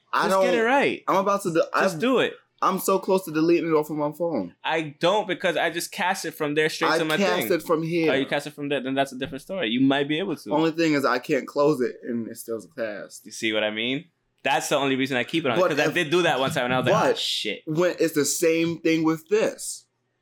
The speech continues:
Speaker 2: What? What do
Speaker 1: If
Speaker 2: you
Speaker 1: I'm
Speaker 2: mean?
Speaker 1: casting it from my phone,
Speaker 2: Uh-huh.
Speaker 1: I can't go off the player.
Speaker 2: Yeah, you can.
Speaker 1: I go off the player.
Speaker 2: And it stops?
Speaker 1: And then I,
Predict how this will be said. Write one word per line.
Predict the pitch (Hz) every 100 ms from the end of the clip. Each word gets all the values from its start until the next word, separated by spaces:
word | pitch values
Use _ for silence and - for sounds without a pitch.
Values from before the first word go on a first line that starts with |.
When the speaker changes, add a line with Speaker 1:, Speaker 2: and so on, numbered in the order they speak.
| _
Speaker 2:
What? | 104 95 -
What | 110
do |
Speaker 1:
If | 131
Speaker 2:
you |
Speaker 1:
I'm | 127
Speaker 2:
mean? | 123
Speaker 1:
casting | 185 175 180 165
it | 143
from | 151
my | 123 98
phone, | - 180 196 123
Speaker 2:
Uh-huh. | 95 98 101 - _ _ _ _ _ _ _ _ _ _ -
Speaker 1:
I | 120
can't | 117 - 190 143
go | 139 139
off | - 127 -
the | 120
player. | - 165 170 131 85 - _ _ _ _ _ -
Speaker 2:
Yeah, | -
you | 370
can. | 381 415 _ _ -
Speaker 1:
I | 127
go | 135 123
off | 175 180
the | 175
player. | - 165 139 127 123
Speaker 2:
And | 101
it |
stops? | - 113 - 131
Speaker 1:
And | 131
then | 127
I, | 120 110